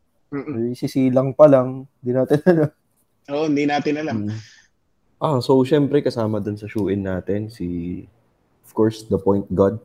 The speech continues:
Speaker 2: Chris Paul, si P three, tsaka, syempre, ah, si Dwayne Wade.
Speaker 1: Mm.
Speaker 2: Ah, one of the most prolific scorers ng two thousands. Syempre, nanalo yun ng, ano, ng tatlo ba?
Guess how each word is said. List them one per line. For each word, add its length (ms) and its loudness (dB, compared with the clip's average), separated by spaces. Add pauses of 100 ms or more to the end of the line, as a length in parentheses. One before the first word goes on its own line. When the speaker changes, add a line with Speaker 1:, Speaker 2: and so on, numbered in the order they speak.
(100)
Speaker 2:
Chris 260 -6
Paul, 380 0 (160)
si 160 -8
P 240 0
three, 320 -4 (160)
tsaka, 480 -2 (640)
syempre, 680 0
ah, 380 0
si 240 -4
Dwayne 320 2
Wade. 320 0 (400)
Speaker 1:
Mm. 320 -2 (480)
Speaker 2:
Ah, 240 -6
one 240 -2
of 160 -10
the 80 -2
most 320 -6
prolific 480 -2
scorers 720 0
ng 340 -6
two 160 -4
thousands. 1000 -6 (680)
Syempre, 480 6
nanalo 400 2
yun 240 0
ng, 220 -6
ano, 200 -8 (200)
ng 260 -6 (1000)
tatlo 320 -2
ba? 160 -2